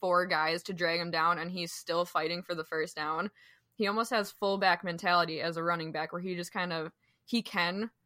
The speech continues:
go along the edge, but he also has what it takes to just push for that first down or push for the extra yards. And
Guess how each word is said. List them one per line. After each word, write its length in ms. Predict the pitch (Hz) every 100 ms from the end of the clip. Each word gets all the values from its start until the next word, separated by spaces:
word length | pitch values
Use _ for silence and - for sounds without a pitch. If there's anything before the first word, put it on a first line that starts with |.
| _ _ _ _ 170
go 160 | 190
along 240 | 196 190 185
the 120 | 156
edge, 340 | 170 196 202
but 160 | 185 180
he 200 | 208 190
also 500 | 185 196 190 170 170 202
has 280 | 196 185 180
what 120 | 180
it 100 | -
takes 320 | 196 180 -
to 100 | 175
just 420 | 170 165 - - _ _ _ _
push 280 | - 190 -
for 120 | 185
that 240 | 180 160 -
first 240 | 170 170
down 180 | 175 160
or 80 | 160
push 260 | - 180 -
for 100 | 175
the 120 | 165
extra 260 | 165 160
yards. 380 | 160 160 151 170
And 200 | 165 160